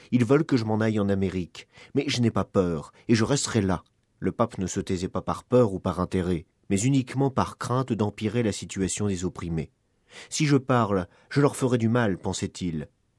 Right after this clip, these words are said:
Il me parla des contacts qu'il avait cherché à prendre, à peine devenu pape, avec Hitler, mais sans résultat, puis du colloque avec Ribbentrop lors de sa venue à Rome, sans résultat non plus. Il essaya de faire tout ce qu'il pouvait avec la préoccupation de ne pas entrer dans les questions politiques et militaires,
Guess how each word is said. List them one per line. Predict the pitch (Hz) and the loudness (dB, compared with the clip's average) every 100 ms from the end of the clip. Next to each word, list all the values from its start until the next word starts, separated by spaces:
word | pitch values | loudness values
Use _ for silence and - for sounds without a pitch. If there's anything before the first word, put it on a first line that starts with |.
| - | -8
Il | 117 | -2
me | 147 | -2
parla | - 127 120 | -2 -2 0
des | 104 | -2
contacts | - 101 113 110 101 | -2 -4 -4 -4 -6
qu'il | - 90 | -4 -2
avait | 85 | -2
cherché | 85 92 82 - | -2 -4 -4 -2
à | 98 | -2
prendre, | - 120 110 78 - _ | -2 0 0 -2 -12 _
à | - | -10
peine | - 104 101 | 0 0 2
devenu | 92 90 90 | 0 0 -2
pape, | - 123 120 101 - - _ | 0 -2 0 -4 -6 -20 _
avec | 98 98 - | 0 0 2
Hitler, | 110 104 92 85 76 - - | -2 0 0 0 -6 -12 -2
mais | 107 | 0
sans | 110 | 2
résultat, | 104 98 87 87 85 78 _ - - | 2 0 -4 -4 -6 -6 _ -20 -10
puis | 131 | -4
du | 127 | -2
colloque | - 127 110 | 2 2 2
avec | 101 98 | -2 -4
Ribbentrop | - 107 113 107 - 90 - | -4 0 0 -2 -2 -4 -4
lors | 92 | -8
de | 87 92 | -4 -2
sa | 104 | -2
venue | 92 98 101 | 0 0 2
à | 95 | 2
Rome, | 90 87 80 _ _ - | 2 0 -2 _ _ -8
sans | - | -2
résultat | 123 123 117 110 | 2 2 0 -2
non | 107 101 | 0 -2
plus. | - 87 - _ - - | -2 -6 -6 _ -20 -2
Il | |
essaya | 127 - 160 160 | 0 0 -2 0
de | 123 | -2
faire | - 139 | -4 -6
tout | 131 | -6
ce | - | -8
qu'il | 120 113 101 | -4 -4 -4
pouvait | 113 107 98 90 | -4 0 2 2
avec | 90 - | 0 -4
la | 92 | -8
préoccupation | - - 107 - 104 101 - - 131 | -8 -8 -6 -6 -4 -4 -2 0 0
de | |
ne | 107 101 | 2 0
pas | - 101 | 0 0
entrer | 98 95 123 | 0 -2 -4
dans | 110 95 | -2 -2
les | 90 | -2
questions | - 101 - 107 | -2 -4 -4 -4
politiques | 107 95 85 110 - | -2 -4 -4 -8 -4
et | |
militaires, | 92 90 90 - 90 82 80 | -4 -4 -4 -2 0 0 0